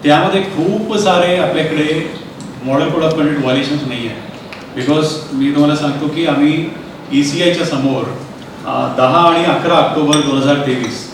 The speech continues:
आणि परत यावर्षी अठरा आणि एकोणवीस जानेवारी दोन हजार चोवीस, अ, दिवशीसुद्धा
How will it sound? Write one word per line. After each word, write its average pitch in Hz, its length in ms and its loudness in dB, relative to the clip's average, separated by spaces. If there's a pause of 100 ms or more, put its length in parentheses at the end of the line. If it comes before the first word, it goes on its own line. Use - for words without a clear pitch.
(600)
आणि 151 180 0
परत 160 400 4
यावर्षी 156 880 2 (360)
अठरा 143 300 0
आणि 180 360 2
एकोणवीस 160 380 0
जानेवारी 151 340 2
दोन 147 200 2
हजार 156 300 2
चोवीस, 147 760 0 (240)
अ, 127 440 0 (800)
दिवशीसुद्धा 143 760 0